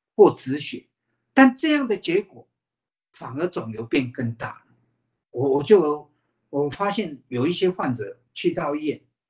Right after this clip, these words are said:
然后经过西医的给他止血药或是种种，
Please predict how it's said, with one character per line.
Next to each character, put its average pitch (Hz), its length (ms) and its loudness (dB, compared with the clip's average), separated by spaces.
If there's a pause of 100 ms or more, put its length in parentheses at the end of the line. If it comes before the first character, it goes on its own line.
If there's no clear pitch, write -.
(140)
然 151 140 -2
后 180 240 -4 (140)
经 190 240 -4
过 190 340 4 (160)
西 185 380 2
医 185 80 2
的 139 180 -2
给 113 180 -2
他 151 200 -4
止 139 240 -6
血 123 300 -4
药 147 200 -6
或 147 160 -2
是 131 180 -10
种 123 320 0
种， 123 220 -6